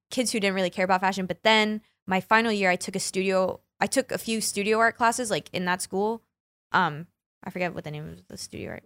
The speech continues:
whatever. Uh, but I met, like, way more fashion forward kids there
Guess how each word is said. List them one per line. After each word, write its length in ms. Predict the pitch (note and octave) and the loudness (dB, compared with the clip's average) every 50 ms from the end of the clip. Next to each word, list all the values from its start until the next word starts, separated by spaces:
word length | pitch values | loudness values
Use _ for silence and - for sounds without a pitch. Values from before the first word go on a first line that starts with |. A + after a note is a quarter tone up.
| _ | _
whatever. 280 | - G3 G3 D3+ C3 - - _ _ _ _ _ _ _ - | 0 2 2 2 0 -4 -10 _ _ _ _ _ _ _ 6
Uh, 760 | A#3+ A#3 A#3 A3+ A3 G#3+ G#3+ G#3 G#3 G3+ G3+ G3+ G3 G3 F#3+ | 8 8 10 8 8 8 8 6 6 6 6 6 6 4 4
but 140 | F#3 A3+ A3 | 2 2 0
I 80 | G#3+ G#3 | 2 2
met, 240 | A3 A3+ G#3 - G3+ | 0 -2 -2 0 0
like, 180 | G3+ F#3 F3+ - | 0 0 0 -2
way 520 | F#3 E3+ F3 F#3+ A3 B3+ B3+ B3+ B3+ B3 | -8 -6 -2 6 8 8 8 8 6 4
more 340 | A#3 A3+ A3 G#3+ G#3+ G#3 G#3 | 4 2 2 2 2 0 0
fashion 400 | G3+ - G#3+ F#3+ G3 - G3+ F#3+ | 0 2 0 0 2 0 -6 -6
forward 340 | F#3+ - F#3+ F#3+ F#3 F3+ - | -4 -2 0 0 0 -2 -4
kids 260 | - G3+ F3 E3+ E3 | -4 -4 -4 -4 -2
there 360 | - F3+ F#3 E3 D3+ D3 - | -2 0 0 0 -2 -4 -6